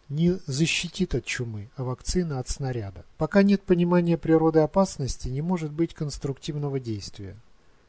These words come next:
Люди будут суетиться, действуя не по ситуации, а по шаблону, тогда как решение лежит за рамками известных штампов. Это ослабит систему, распыляя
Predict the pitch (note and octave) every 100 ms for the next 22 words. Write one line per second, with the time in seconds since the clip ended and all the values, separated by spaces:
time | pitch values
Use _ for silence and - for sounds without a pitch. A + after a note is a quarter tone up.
0 | _ D#3 G3+ F#3+ F#3 E3+ D3+ - D3 C#3
1 | F3 F3 - D3+ D#3+ D3+ - D3+ D3+ D3+
2 | C#3 C#3+ D3 C#3+ C#3 - C3 B2+ C3 -
3 | B2 B2+ - B2 B2 A#2+ G#2+ F#2+ G#2 _
4 | _ _ _ C#3 C#3 D#3 D#3 - D3 C#3
5 | - F#3+ F3 B2+ G#2+ - C3 C#3 C#3+ B2
6 | B2+ B2+ - - B2 C#3 E3 D3 D3 C#3+
7 | C3+ C#3 C#3 - A#2+ - - A2+ G2 -
8 | - E3 F3+ F3+ - G3 E3+ C#3 - C3
9 | - C#3 B2 A2+ A#2 - C3 C3 - D3
10 | C3+ C3 A#2+